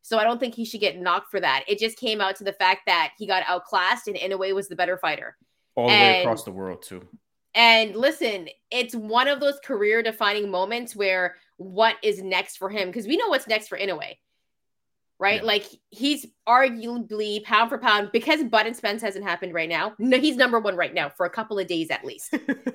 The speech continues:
Speaker 1: Okay, for a couple of days at
Speaker 2: Yeah.
Speaker 1: least, he's number one. And if that Bud and Spence fight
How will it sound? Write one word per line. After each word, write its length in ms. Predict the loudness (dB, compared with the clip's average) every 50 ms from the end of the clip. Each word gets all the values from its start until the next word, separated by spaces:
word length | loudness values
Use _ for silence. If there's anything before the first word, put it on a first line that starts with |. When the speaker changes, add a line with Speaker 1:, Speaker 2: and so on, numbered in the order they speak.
| -6 _ -6 -2
Speaker 1:
Okay, 280 | -2 2 4 4 4 4
for 100 | 4 2
a 60 | 2 4
couple 280 | 4 2 2 6 6
of 80 | 6 6
days 220 | 6 0 0 2 2
at 120 | 2 4
Speaker 2:
Yeah. 40 | 2
Speaker 1:
least, 260 | 2 0 0 -2 -4
he's 160 | -10 -10 -6 0
number 320 | 0 0 2 2 0 0
one. 340 | 2 2 2 2 0 0 -4 -12 -18 _ _ _ _
And 240 | 6 6 6 4 -2 2
if 260 | 4 4 4 4 0
that 240 | 2 4 4 4 2 4
Bud 220 | 4 4 4 4
and 140 | 0 -4 -6
Spence 480 | -10 -6 0 2 2 2 2 -2 -8
fight 420 | -12 -4 0 0 0 0 -2 -6